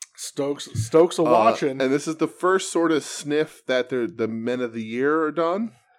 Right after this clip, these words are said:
Speaker 2: and that Dan
Speaker 1: I
Speaker 2: Lambert's away.
Speaker 1: fucking hope so.
Speaker 2: And I was
Speaker 1: 'Cause
Speaker 2: like,
Speaker 1: Sky's out hurt.
Speaker 2: and I was like, "Is this, is th-, this what's happening?" I sure hope
Speaker 1: Um,
Speaker 2: so.
Speaker 1: so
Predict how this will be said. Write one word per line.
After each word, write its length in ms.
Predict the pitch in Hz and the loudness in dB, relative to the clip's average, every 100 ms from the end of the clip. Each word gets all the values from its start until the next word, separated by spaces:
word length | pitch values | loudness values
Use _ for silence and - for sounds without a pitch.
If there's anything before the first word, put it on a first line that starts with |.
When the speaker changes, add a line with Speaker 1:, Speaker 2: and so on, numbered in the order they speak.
| _ | _
Speaker 2:
and 140 | - 127 | -10 -6
that 200 | 127 - | -6 -4
Dan 200 | 127 120 | -6 -4
Speaker 1:
I 40 | |
Speaker 2:
Lambert's 460 | 117 120 131 156 - | -4 -4 -2 -4 -2
away. 340 | 165 180 202 226 | -4 -2 -2 -4
Speaker 1:
fucking 280 | 104 - | -6 -14
hope 260 | 95 - - | -20 -20 -20
so. 200 | - - | -20 -8
Speaker 2:
And 100 | 131 | -2
I 80 | 135 | 2
was 120 | 123 | 2
Speaker 1:
'Cause 80 | 117 | 2
Speaker 2:
like, 160 | 120 113 | 0 2
Speaker 1:
Sky's 280 | 202 175 135 | 4 4 2
out 200 | 117 107 | -4 -8
hurt. 200 | - 120 | -6 -2
Speaker 2:
and 100 | 143 | 0
I 60 | |
was 140 | 139 131 | 0 0
like, 340 | 120 113 - _ | -2 -2 -6 _
"Is 200 | 117 113 | -4 -4
this, 240 | 123 131 | -6 -10
is 160 | 151 - | -12 -12
th-, 200 | - 120 | -6 -6
this 220 | 113 123 - | -6 -10 -6
what's 300 | 135 - - | -6 -8 -8
happening?" 540 | 139 156 190 208 214 - _ _ _ _ | -4 -4 -4 -8 -10 -16 _ _ _ _
I 240 | 104 113 | -4 -4
sure 260 | 117 - 165 | -4 -4 -2
hope 160 | 175 220 | 0 0
Speaker 1:
Um, 180 | 143 143 | 0 2
Speaker 2:
so. 320 | 151 151 156 _ - | 2 0 -4 _ -16
Speaker 1:
so 520 | - 185 175 165 170 | -2 2 4 4 -2